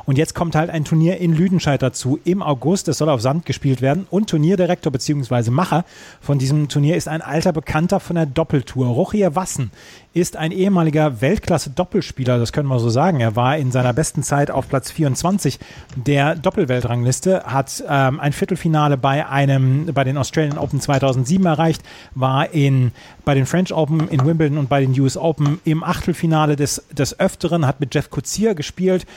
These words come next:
hat mit Dustin Brown auch in Metz zum Beispiel zweitausendzehn gewonnen. Und er ist einer, oder er ist jemand, der jetzt in Westfalen wohnt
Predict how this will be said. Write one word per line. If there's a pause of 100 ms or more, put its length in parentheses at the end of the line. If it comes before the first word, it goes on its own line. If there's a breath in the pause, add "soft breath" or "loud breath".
(160 loud breath)
hat
mit
Dustin
Brown
auch
in
Metz
zum
Beispiel
zweitausendzehn
gewonnen. (340 loud breath)
Und
er
ist
einer,
oder
er
ist
jemand,
der
jetzt (120)
in
Westfalen
wohnt